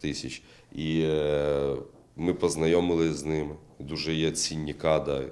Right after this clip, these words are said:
дуже є ефективні молоді люди, старші люди. Е, ми нічого не розписували, не ділили. Тобто відбудеться офіційне призначення кандидата в президенти, тоді,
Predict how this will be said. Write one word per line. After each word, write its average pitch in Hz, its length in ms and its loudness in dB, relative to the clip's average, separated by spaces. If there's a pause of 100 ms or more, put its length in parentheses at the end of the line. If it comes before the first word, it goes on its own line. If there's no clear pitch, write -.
дуже 73 320 -6
є 80 140 4
ефективні 78 760 -2 (240)
молоді 80 520 0
люди, 73 360 -6
старші 80 760 2
люди. 69 440 -4 (640)
Е, 67 440 -2 (920)
ми 85 180 2
нічого 85 380 0
не 85 180 4
розписували, 80 760 -2
не 82 180 0
ділили. 71 460 -2 (540)
Тобто 71 220 -4 (440)
відбудеться 80 720 0 (220)
офіційне 76 720 -4 (200)
призначення 73 800 -4
кандидата 71 480 -4
в 65 40 -8
президенти, 69 760 -4 (760)
тоді, 76 420 -4